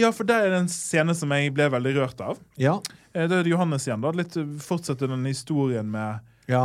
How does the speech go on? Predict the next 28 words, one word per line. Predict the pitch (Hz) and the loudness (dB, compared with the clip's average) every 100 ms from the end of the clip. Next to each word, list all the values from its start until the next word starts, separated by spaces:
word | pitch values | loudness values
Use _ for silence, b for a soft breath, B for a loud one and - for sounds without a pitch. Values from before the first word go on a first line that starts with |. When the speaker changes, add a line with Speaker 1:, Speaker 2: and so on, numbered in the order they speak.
| 139 | 2
Speaker 2:
ja, | 127 120 | 2 0
ja, | 107 107 | 0 2
det | 139 | 2
er | |
Speaker 1:
Ja, | |
det | 139 | 2
Speaker 2:
kjempefint. | 143 117 139 135 | -2 -4 -6 -4
Speaker 1:
Ja, | - | 0
det | 190 | 2
er | 190 196 | 4 0
kjempefint. | 175 170 165 | -2 -2 0
Bare | 180 | -2
ta | - 175 131 | 0 0 2
det. | 117 | 0
For | 139 | 0
det | 180 | 0
er | 180 - - - 190 | 0 -8 -20 -14 -2
litt | 180 | 0
sånn | 185 | 0
forhistorie | 180 160 160 139 110 | 0 0 0 -2 -2
her. | 104 | -2
For | 160 160 | 0 0
at | 165 - | 0 -8
vi | 156 170 | -4 -2
får | 180 | -2
vite | 170 180 196 - 165 | 0 0 -2 -2 0
at | 170 165 | -2 -2
Johannes, | 147 175 151 120 113 | -2 0 0 -2 -4